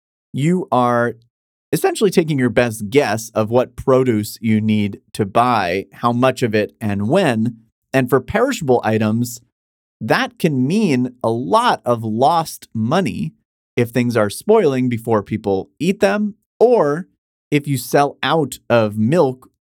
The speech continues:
and more people want to buy it and you didn't buy enough, right? So matching supply and demand is really tricky when you are selling something that has an expiration date.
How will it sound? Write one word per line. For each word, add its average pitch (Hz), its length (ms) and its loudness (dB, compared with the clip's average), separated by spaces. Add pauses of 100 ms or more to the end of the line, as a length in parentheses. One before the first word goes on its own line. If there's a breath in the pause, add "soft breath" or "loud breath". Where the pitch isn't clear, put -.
(100)
and 113 240 2
more 143 280 2
people 123 300 -4
want 170 260 0
to 131 100 -2
buy 104 220 -2
it 110 180 -2 (380)
and 117 120 -2
you 123 80 2
didn't 113 200 -2
buy 107 160 0
enough, 151 340 -2 (240)
right? 117 300 -4
So 131 340 0 (340 soft breath)
matching 160 640 -2
supply 131 480 -2
and 117 220 -4
demand 123 480 -2
is 110 160 -6
really 147 280 -2
tricky 123 680 -4 (340 soft breath)
when 117 160 0
you 123 80 2
are 110 80 0
selling 143 420 0
something 107 480 -2
that 101 140 -2 (300)
has 123 200 0
an 123 60 0
expiration 110 560 -2
date. 76 240 -6